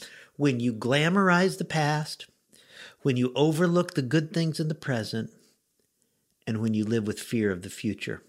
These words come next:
But there's a better way that we tend to forget. When the Israelites were on the edge of the Red Sea with the Egyptian army in hot pursuit, Moses says to them, Exodus fourteen thirteen,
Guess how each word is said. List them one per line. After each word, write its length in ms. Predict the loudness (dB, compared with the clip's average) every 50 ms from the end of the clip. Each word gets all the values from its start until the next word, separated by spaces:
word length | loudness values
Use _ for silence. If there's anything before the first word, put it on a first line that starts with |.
| _ _ _ _ _ _ _ _ _ _ _ _ _ -14
But 120 | -6 -2
there's 180 | -2 0 0 -2
a 60 | -2
better 320 | 0 2 2 2 2 2
way 240 | 2 2 0 0 0
that 160 | -2 -4 -6
we 80 | -8 -8
tend 260 | -8 -6 -6 -6 -6
to 80 | -6 -8
forget. 400 | -10 -10 -10 -10 -12 -12 -14 -16 _ _ _ _ _ _ _ _ _ _ _ _ _ _ _ -20 -20 -20 -12 _
When 120 | -6 -4
the 200 | -2 -2 0 0
Israelites 640 | 0 0 2 2 2 2 4 4 2 2 0 -2 -4
were 120 | -4 -4 -2
on 160 | -2 -4 -4
the 200 | -4 -4 -2 0
edge 240 | 0 0 2 2 0
of 140 | 0 0
the 100 | 0 0
Red 280 | 2 2 0 0 0 -2
Sea 420 | -2 -2 0 0 -2 -2 -4 -6 -8 -10
with 220 | -8 -8 -6 -4
the 100 | -4 -4
Egyptian 540 | -4 -2 -2 -2 -4 -2 0 0 0 0 2
army 320 | 2 2 0 0 -2 -4
in 120 | -6 -6 -6
hot 680 | -6 -4 -4 -4 -2 2 2 2 2 2 -2 -8 -6
pursuit, 520 | -4 -2 -2 -2 -2 -2 -2 -2 -2 -4
Moses 460 | -2 0 2 2 2 2 0 -2 -2
says 220 | 0 0 0 0 -2
to 80 | -6
them, 180 | -8 -6 -6 -6
Exodus 380 | -6 -6 -6 -4 -4 -4 -4 -4
fourteen 460 | -2 -2 -2 -2 -4 -4 -4 -4 -2
thirteen, 520 | -2 -4 -4 -4 -6 -8 -8 -8 -10 -12